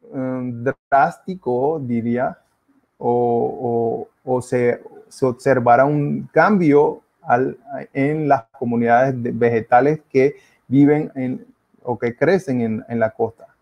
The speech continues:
La capacidad de controlar el aumento de las concentraciones de sodio y de cloro a nivel foliar pueden definir la supervivencia de las plantas entre los árboles,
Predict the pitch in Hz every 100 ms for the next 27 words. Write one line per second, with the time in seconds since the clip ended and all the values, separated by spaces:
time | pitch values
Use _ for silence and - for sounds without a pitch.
0 | _ _ _ - 127 131 135 139 139 -
1 | 147 147 160 156 143 131 127 131 135 127
2 | 120 123 135 143 156 156 139 127 139 147
3 | 147 139 135 123 120 117 117 139 143 143
4 | 131 123 120 117 113 - - 180 147 127
5 | 120 117 127 123 120 - 160 175 147 160
6 | 165 127 123 120 131 156 143 156 156 147
7 | 147 143 139 131 127 131 131 117 113 113
8 | 117 113 117 127 123 120 113 - 131 135
9 | 139 147 123 117 117 110 113 117 117 117
10 | 117 120 120 -